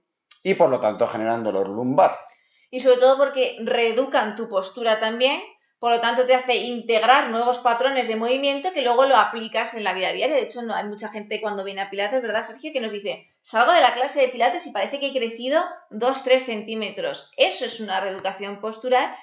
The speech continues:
Speaker 2: que con clases repetitivas conseguiremos mantener en el tiempo y aplicarlo en nuestro día a día.
Speaker 1: Sí. A todos los que sufrís dolor lumbar, os animamos a que probéis el pilates o el yoga durante al menos un par de semanas, de forma continua, dos, tres semanas,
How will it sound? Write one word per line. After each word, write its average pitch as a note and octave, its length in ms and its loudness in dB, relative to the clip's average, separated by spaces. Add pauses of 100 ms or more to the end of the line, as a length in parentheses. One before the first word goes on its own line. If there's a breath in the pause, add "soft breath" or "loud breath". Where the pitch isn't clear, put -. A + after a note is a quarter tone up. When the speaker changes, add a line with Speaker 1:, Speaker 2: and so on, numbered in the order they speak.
(120)
Speaker 2:
que G#3 120 -10
con G3 180 -6
clases G#3 360 -2
repetitivas C4 640 -2
conseguiremos G#3+ 640 -6
mantener A3 380 -4
en A#3 80 -4
el A#3 80 -10
tiempo A#3+ 260 -2
y C4+ 40 2
aplicarlo G3+ 500 -2
en B3 80 -4
nuestro A3 240 -10
día G3 180 -2
a - 20 -6
día. C3 300 -12 (120)
Speaker 1:
Sí. - 460 -6 (300 soft breath)
A C#3+ 80 4
todos F3+ 220 6
los F3+ 100 6
que E3+ 100 -8
sufrís D3 300 0
dolor C#3 260 8
lumbar, D3 380 6
os A#2 100 -6
animamos C3 520 0
a B2 100 0
que G#2+ 100 -6
probéis A#2+ 500 2
el A#2+ 140 -6
pilates B2+ 420 2
o B2+ 120 2
el A2 100 -2
yoga C#3 420 6 (380 loud breath)
durante D#3+ 360 6
al D#3 120 6
menos D#3 260 2
un D#3 100 0
par D3 140 6
de C3 100 -2
semanas, F3 840 4 (240)
de B2+ 100 -2
forma C3 320 2
continua, D#3 540 6
dos, D3 380 2
tres C#3 200 0
semanas, D#3+ 580 4